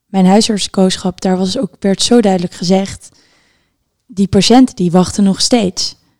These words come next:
Het feit dat ik nu om vijf uur naar huis ga, betekent dat die patiënt niet gezien kan worden.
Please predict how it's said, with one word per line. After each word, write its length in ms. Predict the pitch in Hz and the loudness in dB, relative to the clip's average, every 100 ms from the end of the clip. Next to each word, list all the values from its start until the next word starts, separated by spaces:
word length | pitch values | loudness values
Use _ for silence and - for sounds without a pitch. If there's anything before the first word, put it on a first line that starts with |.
| _ | _
Het 120 | _ | _
feit 160 | - 196 | -2 -2
dat 120 | 202 | -2
ik 100 | 226 | 0
nu 120 | 214 | 2
om 120 | 190 180 | 2 2
vijf 280 | 196 185 | 0 0
uur 80 | 190 | 0
naar 100 | 175 | 2
huis 180 | 196 220 | 2 0
ga, 140 | - 175 | -4 -10
betekent 320 | - 196 175 | -6 -6 -4
dat 120 | 180 | -4
die 80 | 185 | -6
patiënt 340 | - 180 220 208 | -6 0 4 4
niet 160 | 175 | 2
gezien 300 | - 175 233 | -2 2 2
kan 180 | - 165 | 2 -4
worden. 280 | 165 170 | -6 -12